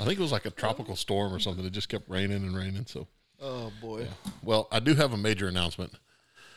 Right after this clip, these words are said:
Speaker 1: I haven't, haven't let you in on this one yet. The major announcement is this: I'm now, after having a birthday on Sunday,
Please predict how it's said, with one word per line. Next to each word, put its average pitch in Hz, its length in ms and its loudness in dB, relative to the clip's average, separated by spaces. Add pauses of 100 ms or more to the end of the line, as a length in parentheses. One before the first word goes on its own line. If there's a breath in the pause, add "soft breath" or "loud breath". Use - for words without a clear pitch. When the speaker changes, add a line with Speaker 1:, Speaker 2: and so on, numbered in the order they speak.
(280 soft breath)
Speaker 1:
I - 60 -4
haven't, 101 340 2
haven't 98 260 -2
let 95 200 0
you 98 100 2
in 90 80 0
on 87 140 -2
this 90 160 -2
one 87 140 -4
yet. 90 160 -2 (1200 loud breath)
The 101 60 -8
major 139 320 4
announcement 101 520 0
is 87 200 -2
this: - 320 -4 (760 soft breath)
I'm 101 220 0
now, 127 400 0 (560 loud breath)
after - 180 -6
having 98 240 0
a 110 60 0
birthday 117 340 0
on 123 120 0
Sunday, 87 420 -2